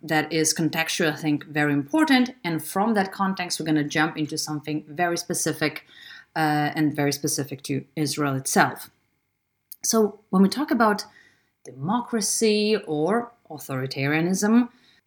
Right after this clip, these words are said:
it's interesting to remember or to know <laughs> that in political science, there is actually no one single definition of democracy. What you have there, you can go from something very broad, like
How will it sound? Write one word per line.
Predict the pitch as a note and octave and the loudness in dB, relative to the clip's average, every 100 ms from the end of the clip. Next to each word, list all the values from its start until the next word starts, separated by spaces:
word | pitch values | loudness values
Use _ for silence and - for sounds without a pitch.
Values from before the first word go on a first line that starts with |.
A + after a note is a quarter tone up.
| _ - | _ 0
it's | A#3 - _ | 0 0 _
interesting | A#3+ F4 F#4+ D4+ C4+ | 0 2 2 4 4
to | - G#3 | 4 2
remember | F3 E3 D#3 D#3 G#3 | 2 2 2 2 0
or | B3 E3+ | 0 -4
to | - C4 | 0 4
know | B3 D#3 D#3 A#3 G3 G3+ C4 - | 4 4 4 2 2 4 4 2
<laughs> | - - _ | -10 -20 _
that | - F#3 F#3+ - | -4 0 0 2
in | D4 | 0
political | E4+ D#4 C4 A3 | 2 -2 0 -2
science, | G3+ F#3 F3 E3 - | -2 -2 -2 -4 -4
there | G3+ G3 | -2 0
is | G3+ D4 D4+ | 2 2 0
actually | F#3+ G3 - F3+ | -4 -6 -4 -2
no | E3+ F#3 G#3+ G3+ | 0 0 -2 -4
one | D#3 E3 B3 C#4 C4+ | -8 -2 4 4 4
single | - G#3 G3+ F#3 | 0 0 0 0
definition | D#3+ D#3 E3 D#3 D3 | -2 -6 -4 -4 -4
of | D3 | -6
democracy. | C#3 D3 F3 - B2+ - - - _ - - - - - - | -2 0 0 -2 -6 -6 -8 -16 _ -20 -20 -20 -20 -20 -8
What | F3+ F#3+ F#3+ | -2 0 0
you | F3+ | -4
have | C#3+ F3+ B3 G3 | 0 4 4 2
there, | D#3+ E3+ | 2 2
you | F3 | 0
can | F3 E3 | -2 0
go | E3+ D#3+ | 2 0
from | - D#3+ D#3 | -2 -4 -2
something | F3+ E3 D#3+ D3+ | -4 -4 -2 0
very | D#3+ D3+ | 0 0
broad, | C#3+ D3 F3+ G#3+ E3 D3+ | 0 0 4 6 6 4
like | C#3+ C#3 C#3 | 2 0 -2